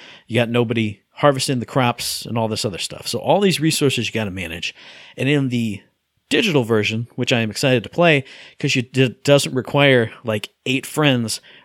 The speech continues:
over the course of, like, thirty individual play session hours, you take the role of kind of the head of the council. So you do take a role as a house, and you have your own kind of, like, housely goals and housely duties. But as the chair of the council,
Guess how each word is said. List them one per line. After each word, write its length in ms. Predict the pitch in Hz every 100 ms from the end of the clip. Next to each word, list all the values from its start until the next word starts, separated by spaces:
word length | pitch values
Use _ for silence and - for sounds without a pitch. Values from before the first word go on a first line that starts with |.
| -
over 180 | 131 117
the 80 | 113
course 360 | - 147 127 117
of, 120 | 98
like, 240 | 101 90 - _ _ _ _
thirty 540 | - 131 135 120 127
individual 560 | 127 117 113 127 117 98
play 260 | - 131 127
session 380 | 151 123 110
hours, 520 | 117 135 107 95 - - - - - - _ _ _ _ _
you 200 | 139 185
take 240 | 202 190 -
the 100 | 131
role 300 | 139 127 127
of 300 | 117 104 -
kind 200 | 156 151
of 100 | 120
the 300 | 117 101 87
head 240 | - 196 170
of 100 | -
the 60 |
council. 560 | - 147 127 - - - - _
So 120 | -
you 100 | 123
do 160 | 107 160
take 240 | - 190
a 40 | 196
role 240 | 165 165
as 100 | 165
a 40 | 143
house, 400 | 143 127 131 120
and 80 |
you 60 | 104
have 200 | 123 127
your 140 | 107 123
own 140 | 127
kind 200 | - 117
of, 80 | 110
like, 180 | 104 -
housely 460 | - 120 - 117
goals 340 | 101 113 120 -
and 80 | -
housely 340 | 131 120 95
duties. 420 | 123 135 90 - - - - - _ _ _
But 120 | 127
as 280 | - 131 120
the 280 | 123 110 95 -
chair 300 | - 190 165
of 100 | 104
the 60 |
council, 480 | - 180 170 120 98